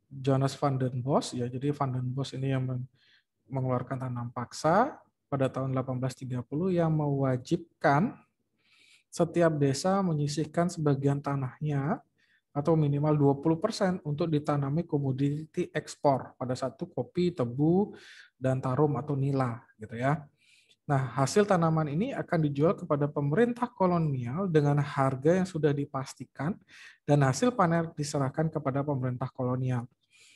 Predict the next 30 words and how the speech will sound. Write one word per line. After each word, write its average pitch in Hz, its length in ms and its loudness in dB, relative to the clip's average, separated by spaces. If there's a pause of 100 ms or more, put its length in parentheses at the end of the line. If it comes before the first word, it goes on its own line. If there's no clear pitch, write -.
(180)
Jadi 151 220 4
dari 156 300 6 (1080)
tanah 156 320 2
yang 151 160 4
dua 147 80 8
puluh 151 160 -2
persen 147 320 -2
yang 143 80 2
ditanami 139 880 0
dengan 135 240 -2
komoditi 131 480 -2
ekspor 135 480 -8
ini, 143 400 0 (560)
harga 151 480 6 (160)
jualnya 135 640 2
nanti 160 320 -2
pada 135 160 0
saat 139 320 -2
panen 156 320 0
itu 240 80 -4
sudah 156 240 4
ditentukan 156 560 0 (400)
oleh 143 320 0 (380)
Belanda 131 500 4 (1000)
dan 147 160 6
harus 135 340 4
dijual 135 400 0
ke - 60 -12
Belanda. 120 480 -4 (420)
Nah, 98 300 -18